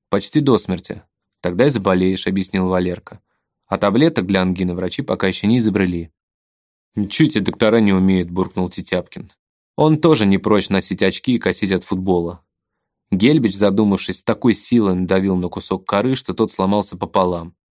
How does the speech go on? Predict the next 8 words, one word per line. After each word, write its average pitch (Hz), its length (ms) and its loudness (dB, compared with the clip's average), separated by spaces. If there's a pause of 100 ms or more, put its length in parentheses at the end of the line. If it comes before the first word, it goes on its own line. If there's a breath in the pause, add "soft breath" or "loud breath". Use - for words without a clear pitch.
(380)
Гельбич 107 480 0
тупо 120 240 0
посмотрел 107 540 2
на 98 120 2
корявый 104 420 4
обломок 95 460 2
в 95 60 -6
руке 123 460 0